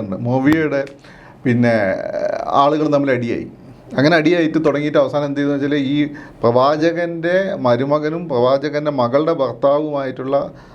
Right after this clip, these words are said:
അലി റളിയല്ലാഹു അൻഹുവിൻ്റെ മക്കളുണ്ട്, ആ മക്കളെ കൊന്ന ഈ മോ-, ആളാണ് ഈ മുഅവിയയുടെ മകൻ യസീദ്. യസീദ് പിന്നെ രാജാവായതിനു ശേഷം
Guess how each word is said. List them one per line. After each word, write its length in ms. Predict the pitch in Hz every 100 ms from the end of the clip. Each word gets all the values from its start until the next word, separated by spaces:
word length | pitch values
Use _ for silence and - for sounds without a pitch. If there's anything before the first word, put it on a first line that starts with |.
| - -
അലി 180 | 110 143 156
റളിയല്ലാഹു 440 | 139 139 139 139 135
അൻഹുവിൻ്റെ 300 | 131 131 127
മക്കളുണ്ട്, 440 | 127 131 123 95 78 78
ആ 20 | 117 165
മക്കളെ 320 | 123 147 156 151
കൊന്ന 240 | 127 131 143 160 - - - - - 123
ഈ 20 | 120
മോ-, 180 | 117 120 - - - - 123
ആളാണ് 300 | 135 131 135 135 127
ഈ 40 | 123 117 - 123
മുഅവിയയുടെ 500 | 127 127 143 139 135
മകൻ 160 | 127 127 120
യസീദ്. 400 | 120 139 131 - - - - - - - - 131
യസീദ് 240 | 127 165
പിന്നെ 140 | 165 160
രാജാവായതിനു 420 | 147 156 165 156
ശേഷം 140 | 151